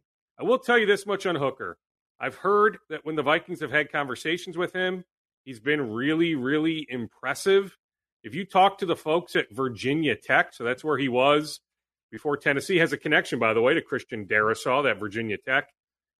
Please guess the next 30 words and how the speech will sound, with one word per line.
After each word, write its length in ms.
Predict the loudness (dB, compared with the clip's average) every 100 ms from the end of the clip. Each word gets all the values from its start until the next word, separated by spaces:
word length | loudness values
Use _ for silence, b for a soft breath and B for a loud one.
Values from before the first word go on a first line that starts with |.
| _
connection. 480 | -4 -4 -4 -8 -10
You 100 | -6
talk 260 | 0 0
to 60 | -2
people 300 | -6 -4 -4
at 100 | -4
Virginia 640 | -8 -8 -4 -2 0 0 -2 _ -2
Tech, 220 | -2 -2 _ _ _ _ _ _ _ _ -2
they 140 | 0
will 140 | 2 0
speak 480 | -2 -6 -6 -6 -14 -12
glowingly, 640 | 0 4 4 4 4 2
even 200 | 0 -2
though 120 | 0
he 80 | 2
left, 400 | 4 6 4 2 _ _
they 180 | -2 0
will 140 | 0
speak 460 | -4 -10 -10 -10 -12 -20
glowingly 580 | -6 0 2 0 -2 -2
about 360 | 0 2 2 2
him. 360 | -2 -4 -6 -16 _ _ _ _ _ _
But 100 | -10
then 200 | -2 2
you 100 | 2
wonder 320 | 4 4 4 2
about 240 | 2 0
twenty-five 580 | -2 -4 -2 2 2 2
years 240 | 0 0
old, 520 | 2 4 4 2 -2